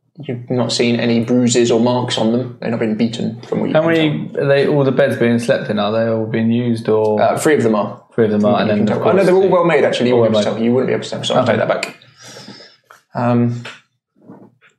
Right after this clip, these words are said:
Speaker 1: I'll have to wait with you. And the servant just opens the door. "Be very careful.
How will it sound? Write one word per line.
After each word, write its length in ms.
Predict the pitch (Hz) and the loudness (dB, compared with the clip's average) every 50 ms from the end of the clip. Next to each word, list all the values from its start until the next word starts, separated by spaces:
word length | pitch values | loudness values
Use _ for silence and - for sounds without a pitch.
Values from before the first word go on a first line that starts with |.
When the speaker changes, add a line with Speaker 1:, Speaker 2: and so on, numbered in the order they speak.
| _ - - - - _ _ _ _ - - _ _ _ - - - - | _ -20 -20 -20 -20 _ _ _ _ -20 -20 _ _ _ -20 -20 -12 -6
Speaker 1:
I'll 140 | 135 127 117 | -2 -2 -2
have 120 | 113 110 | -2 -2
to 80 | - 135 | -2 0
wait 280 | 123 127 120 123 - - | 2 2 2 0 0 0
with 160 | 120 117 117 | -2 0 0
you. 360 | 117 120 120 120 - - - _ _ _ _ _ _ _ _ _ _ _ _ _ _ _ _ _ _ _ _ _ _ - - - _ _ _ - - _ _ _ _ _ _ _ _ _ _ | 0 0 0 -2 -6 -12 -16 _ _ _ _ _ _ _ _ _ _ _ _ _ _ _ _ _ _ _ _ _ _ -20 -20 -20 _ _ _ -20 -20 _ _ _ _ _ _ _ _ _ _
And 360 | 117 113 110 107 104 - - - | -10 -8 -8 -8 -10 -12 -12 -8
the 240 | - 101 104 117 120 - - - - - - _ - - | -8 -6 -6 -8 -10 -14 -18 -20 -20 -20 -20 _ -20 -14
servant 560 | - - - 110 107 101 104 104 101 101 92 | -10 -6 -2 -2 0 0 -2 -2 -4 -6 -4
just 220 | - 110 110 - - | -4 -4 -4 -2 -2
opens 320 | 107 113 - 110 104 104 | -2 -2 -2 -2 -4 -2
the 60 | 110 | -2
door. 100 | 110 110 | -2 -2
"Be 80 | 110 120 | -2 0
very 240 | 120 127 127 117 120 | 0 2 0 0 0
careful. 320 | 117 110 104 - - - | -2 -2 -2 -4 -8 -14